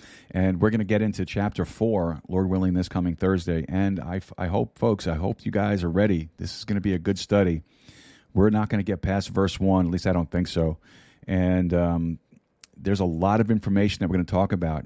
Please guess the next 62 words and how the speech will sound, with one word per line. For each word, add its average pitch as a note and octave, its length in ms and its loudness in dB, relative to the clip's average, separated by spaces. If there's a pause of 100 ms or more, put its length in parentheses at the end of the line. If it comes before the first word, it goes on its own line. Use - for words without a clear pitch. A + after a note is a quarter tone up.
'cause D#2 140 -8
we're B2 60 2
gonna C#3+ 60 0
be B2+ 120 -4
talking A2 240 -4
about G2+ 300 -4
the E2 80 -4
rapture F#2 560 -4
of F2 160 -10
the F2 80 -6
church. D#2+ 500 -10 (480)
We're F#2+ 80 -2
gonna F#2+ 80 2
be F#2+ 120 0
getting A2+ 240 2
into G2+ 180 0
some G2 220 -2
dispensationalism F2 1120 -4
as E2 140 -8
well. F#2+ 320 -2
We're - 420 -20
gonna G2 40 2
be F#2+ 60 0
talking C3 280 -4
about A2 180 -2
a E2+ 160 -4
number G2 540 0
of E2 140 -2
different F#2 320 -2
things, E2+ 340 -2
and E2 320 -6
it's - 140 -14
gonna G2 140 -6
be F#2 120 0
a E2 60 0
great F#2+ 360 -2
study. G2+ 460 0 (480)
Uh, F#2 260 0
it - 60 -2
might G#2 160 0
be D3 80 -2
a D3 40 0
little D#3 180 2
bit D3+ 100 0
of C#3+ 100 0
a C3+ 40 4
long B2+ 340 4
one, D#2+ 320 -2
'cause F2+ 120 -8
there's F#2 140 -4
a F2+ 60 -2
lot F#2+ 300 0
of A#2+ 80 2
information A2 520 2
I G2 40 -2
wanna F#2 180 -2
pass F#2+ 380 -4
on, G2+ 180 0
and F#2+ 100 -2
I F2 40 -4
really, G2 400 0
uh, D#2 80 -4